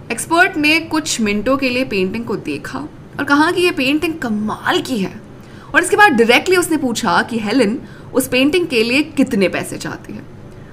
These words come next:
और दोनों के बीच Dutch currency के बीस हजार के amount की deal हो गई। हालांकि ये एक मामूली कीमत थी,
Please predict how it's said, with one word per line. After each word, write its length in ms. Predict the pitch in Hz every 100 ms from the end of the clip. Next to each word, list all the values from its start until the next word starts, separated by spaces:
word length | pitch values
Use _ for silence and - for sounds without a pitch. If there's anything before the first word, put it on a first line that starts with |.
| - -
और 80 | 180
दोनों 240 | 214 269
के 80 | 277
बीच 360 | 214 233 262 180 160
Dutch 300 | 196 202 -
currency 460 | 190 175 190 190 240 214
के 180 | - - - -
बीस 340 | 160 214 269 294
हजार 300 | 214 202 208
के 120 | 214
amount 300 | 196 175 185
की 80 | 175
deal 240 | 156 143
हो 100 | 92
गई। 180 | 65 - - - - - - - - -
हालांकि 320 | 143 185 277
ये 160 | 330 330
एक 100 | 320
मामूली 400 | 226 214 247 339
कीमत 280 | 320 302 370
थी, 240 | 294 330